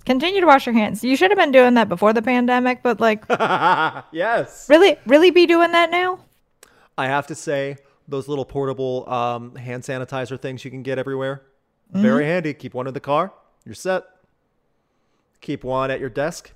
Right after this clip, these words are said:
Speaker 2: You're set. So.
Speaker 1: I will say it's kinda nice, uh, 'cause, you know, you think about this time last year when the toilet paper was missing, the hand sanitizer was,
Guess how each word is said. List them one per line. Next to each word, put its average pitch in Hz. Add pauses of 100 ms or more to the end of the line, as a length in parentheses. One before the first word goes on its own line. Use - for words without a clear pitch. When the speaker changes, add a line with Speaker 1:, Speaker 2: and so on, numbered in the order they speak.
Speaker 2:
You're 120
set. 196 (1200)
So. 120 (480)
Speaker 1:
I 247
will 294
say 262
it's 233
kinda 277
nice, 233
uh, 214
'cause, 226
you 247
know, 233
you 214
think 269
about 233
this 233
time 233
last 214
year 240
when 214
the 180
toilet 302
paper 285
was 262
missing, 262
the 208
hand 269
sanitizer 240
was, 226